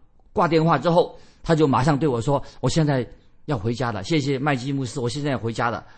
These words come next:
没有错，这个年轻人后来他终于回家了。那么虽然有一段时间生活过了还不，很不习惯，很混乱，但是浪子他总有一天啊，因为他，但因为他是人，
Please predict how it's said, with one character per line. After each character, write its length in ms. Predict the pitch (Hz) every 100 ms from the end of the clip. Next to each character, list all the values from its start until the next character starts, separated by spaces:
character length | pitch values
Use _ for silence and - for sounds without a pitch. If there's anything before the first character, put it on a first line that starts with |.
| - -
没 120 | 151
有 100 | 165
错， 320 | 143 147 - -
这 80 | -
个 60 |
年 140 | 135 143
轻 120 | 147
人 280 | 123 110 113 - - -
后 80 | 123
来 80 | 117
他 100 | 117
终 220 | - 151
于 60 | 120
回 160 | 110
家 180 | 110 110
了。 140 | 98 - - - -
那 100 | 127
么 60 | 139
虽 200 | - 190
然 140 | 185
有 160 | 139 143
一 40 |
段 180 | 165 131
时 140 | 135
间 260 | 127 139 143 -
生 200 | - 156
活 100 | 131
过 200 | 131 151
了 200 | 120 104 - - -
还 180 | - 139
不， 100 | 151
很 200 | 139 110
不 80 | 107
习 180 | -
惯， 200 | 139 147 -
很 140 | 110 101
混 220 | - -
乱， 200 | 160 131 - - _ _ -
但 160 | 156
是 380 | 156 156 120 - - _ _
浪 240 | 196 180 147
子 360 | 113 98 - _ -
他 200 | - 139 147 -
总 200 | 156 190
有 160 | 131
一 100 | 139
天 280 | 123 156 143 -
啊， 140 | 98 87
因 100 | 156
为 60 |
他， 220 | 147 147 - - - - -
但 120 | 196
因 60 | 220
为 60 |
他 100 | 214
是 180 | 202 196
人， 340 | 127 127 -